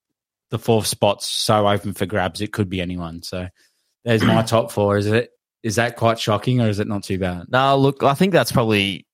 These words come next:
Speaker 2: if I wasn't being a biased Liverpool supporter saying we're gonna take the league, that's probably where I'd put 'em as well. I'd, I reckon sitting us at fourth, yeah, um, contesting with Chelsea, one hundred percent.
Speaker 1: Like, ob-, o-, obviously, we speak about how, like, the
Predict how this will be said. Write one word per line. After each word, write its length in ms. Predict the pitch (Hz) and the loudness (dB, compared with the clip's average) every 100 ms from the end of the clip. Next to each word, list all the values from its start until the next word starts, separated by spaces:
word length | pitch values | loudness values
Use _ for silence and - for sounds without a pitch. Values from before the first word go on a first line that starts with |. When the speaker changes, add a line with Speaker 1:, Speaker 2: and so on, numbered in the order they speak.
| _ _ _ - | _ _ _ -6
Speaker 2:
if 120 | 127 | 0
I 80 | 120 | 2
wasn't 320 | 120 120 113 | 2 0 0
being 160 | 110 | 0
a 60 | 98 | 0
biased 800 | 98 92 95 90 92 - - - - | 0 2 2 0 -2 -4 -8 -12 -10
Liverpool 380 | 104 92 107 | -8 -4 -2
supporter 420 | - 110 - 90 87 | -2 -2 0 0 0
saying 280 | - 92 | 0 0
we're 60 | 90 | -2
gonna 140 | 87 | -6
take 280 | 80 85 87 | -2 -2 -2
the 80 | 90 | -4
league, 380 | 92 90 82 85 | -4 -2 -4 -4
that's 180 | 60 - | -6 -4
probably 240 | 101 98 | -2 0
where 120 | 90 | 2
I'd 160 | 78 80 | 2 0
put 180 | - - | -4 -4
'em 100 | 80 | -4
as 140 | 69 | -2
well. 260 | 78 - - | -2 -2 -4
I'd, 180 | - 90 | -4 -2
I 120 | - | 0
reckon 280 | 90 - 92 | 0 0 -6
sitting 320 | 92 104 107 101 | -4 -4 -2 -2
us 160 | - | 0
at 140 | 90 - | -4 -4
fourth, 420 | 95 95 104 - - _ _ - | 0 2 2 -2 -18 _ _ -4
yeah, 340 | 101 87 80 - _ - | 0 0 0 -8 _ -4
um, 500 | 107 87 - 50 - - _ | 0 0 -2 -6 -12 -18 _
contesting 520 | - 104 98 - 98 | -4 -2 0 0 0
with 140 | 90 - | 0 -2
Chelsea, 420 | 85 - - 73 | -2 -2 -4 -4
one 140 | 85 | -4
hundred 240 | - - - | -4 -4 -4
percent. 320 | - 85 - _ _ | -4 -6 -8 _ _
Speaker 1:
Like, 240 | 151 143 151 | -10 -4 0
ob-, 160 | 156 170 - | 0 0 0
o-, 140 | 143 151 | 2 2
obviously, 360 | 165 165 143 | 0 2 2
we 100 | 117 | 2
speak 300 | 113 - 117 | 0 0 -2
about 200 | 107 107 | 0 -2
how, 200 | 113 110 | 0 0
like, 300 | 98 101 95 | 0 0 0
the 300 | 113 101 98 | 0 0 0